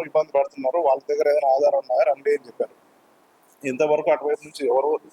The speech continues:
ఎవరున్నారు, ఎవరు చూపిస్తున్నారు ఏం లేదు. కానీ ఇది డైరెక్ట్గా పేపర్లు ప్రచురించి ఇప్పుడు నాకు, నా ఫ్యామిలీని అంతా ఒక నేరస్తుల్లాగా ముద్రించి వంకను వదలలేదు, ఆక్రమణదారులు అని చెప్పేసి ఏమో రేట్లు రాసి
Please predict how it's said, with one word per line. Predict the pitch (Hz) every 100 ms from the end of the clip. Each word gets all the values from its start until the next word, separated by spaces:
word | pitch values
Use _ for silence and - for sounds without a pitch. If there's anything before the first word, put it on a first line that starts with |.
| _ _
ఎవరున్నారు, | - 127 147 156 151 156
ఎవరు | 139 139 143
చూపిస్తున్నారు | 143 - 151 135
ఏం | 139
లేదు. | 139 131
కానీ | 123 127 - - _ _ -
ఇది | 139 147 147 135 127 131 - _
డైరెక్ట్గా | 139 143 156 -
పేపర్లు | 165 156 156 170
ప్రచురించి | 147 143 - 151 - 147 147
ఇప్పుడు | 143 139
నాకు, | 131 135 135 147
నా | 135
ఫ్యామిలీని | - 131 135 135 135 135 131
అంతా | 127 -
ఒక | 131 131 120 120 _ _ _ _ -
నేరస్తుల్లాగా | 135 147 143 147 139 135 135
ముద్రించి | 127 120 139 131 - 120 - _ _ -
వంకను | 135 147 147
వదలలేదు, | 139 139 135 131 135
ఆక్రమణదారులు | 127 143 143 131 131 127 127 131
అని | 123
చెప్పేసి | 123 131 123 123 123 127 127
ఏమో | 139 143 139 - _ _
రేట్లు | 117 131 139 131
రాసి | 127 127 - 127